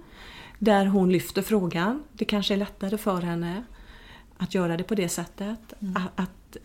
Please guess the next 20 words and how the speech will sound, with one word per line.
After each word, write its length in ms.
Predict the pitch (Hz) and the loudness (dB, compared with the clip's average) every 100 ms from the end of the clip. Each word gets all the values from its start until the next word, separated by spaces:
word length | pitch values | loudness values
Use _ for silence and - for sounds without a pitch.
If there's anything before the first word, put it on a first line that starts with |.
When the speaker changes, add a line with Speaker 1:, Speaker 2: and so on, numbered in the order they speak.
| - | -6
Speaker 1:
säga 400 | - 208 190 208 | 0 2 4 2
det 180 | 190 | 2
att 240 | 175 175 - - - | 0 -4 -14 -10 2
jag 500 | 208 196 185 185 - - - - - - - - | 6 6 4 0 -4 -14 -20 -20 -20 -20 -20 -4
behöver 920 | 190 190 185 170 170 170 170 - - - - - - - - | 0 4 4 4 2 2 0 -2 -8 -18 -20 -20 -20 -20 -12
prata 500 | - 214 170 - 170 | 4 6 6 2 0
med 160 | 170 175 | 2 2
dig 360 | 165 - - - | 0 -2 -4 -2
om 160 | 180 170 | 0 0
att 160 | 165 | 0
vi 200 | 165 170 | 0 0
måste 300 | 175 165 - | 0 -2 -4
ta 140 | 170 170 | -4 -2
hjälp 580 | 170 190 175 185 - - - | 0 0 0 -4 -10 -20 -6
för 140 | 185 | -2
våran 280 | 170 156 151 | -2 -2 -4
livssituation, 800 | 165 - 151 - 160 - 214 190 | -4 -4 -6 -6 -6 -6 -6 -6
våran 380 | 185 180 165 165 - | 0 0 0 -4 -6
parrelation. 720 | - 170 165 - 160 - 180 175 - - - | 0 0 0 -6 -6 -4 -4 -6 -12 -18 -4
Speaker 2:
Mm. 120 | 220 | -2